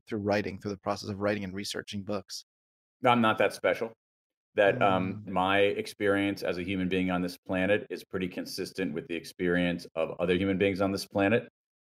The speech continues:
Speaker 2: that what I hope for myself and aspire for the people I love is very similar to what other people hope for themselves and aspire to the people they love. Um, that we're part of a, I mean, I don't wanna get woo-woo on you, but we're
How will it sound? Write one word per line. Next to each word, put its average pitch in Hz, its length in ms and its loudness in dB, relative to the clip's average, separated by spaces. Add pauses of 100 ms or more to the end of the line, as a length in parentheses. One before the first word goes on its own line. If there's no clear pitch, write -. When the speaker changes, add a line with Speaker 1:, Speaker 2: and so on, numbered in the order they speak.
Speaker 2:
that 92 160 6
what 87 120 6
I 92 220 6
hope 101 280 4
for 101 80 -6
myself 98 640 2 (200)
and 87 460 -2 (300)
aspire 95 440 4
for 90 280 -2 (120)
the - 80 -20
people 95 260 0
I 90 80 6
love 90 380 4
is 82 180 -6
very 85 240 2
similar 95 500 2 (120)
to 95 120 0
what 90 200 2
other 90 200 2
people 107 480 0 (280)
hope 107 160 4
for 110 80 2
themselves 110 520 2
and 98 80 -2
aspire 92 460 2
to 101 140 -2
the 90 100 -8
people 98 260 -2
they 98 120 6 (120)
love. 113 160 0 (640)
Um, 82 440 0
that 82 380 2
we're 95 240 -2
part 92 320 4
of 87 380 4 (100)
a, 85 380 2 (480)
I - 40 -6
mean, 90 100 4
I 95 40 6
don't 95 80 4
wanna 92 220 2
get - 100 2
woo-woo 113 320 4
on 67 180 -4
you, 71 200 -4
but - 120 2
we're 90 200 2